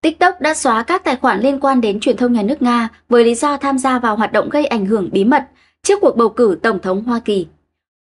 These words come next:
Hôm hai mươi ba tháng chín, TikTok cho biết những thay đổi này ảnh hưởng đến các tài khoản liên quan đến T V Novosti,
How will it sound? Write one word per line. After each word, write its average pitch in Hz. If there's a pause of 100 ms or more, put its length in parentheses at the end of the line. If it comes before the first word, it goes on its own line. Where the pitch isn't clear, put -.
Hôm 302
hai 285
mươi 247
ba 269
tháng 233
chín, 247 (200)
TikTok 359
cho 247
biết 277 (280)
những 262
thay 349
đổi 247
này 208
ảnh 208
hưởng 208
đến 208
các 349
tài 262
khoản 202
liên 262
quan 247
đến 214
T -
V 277 (120)
Novosti, 240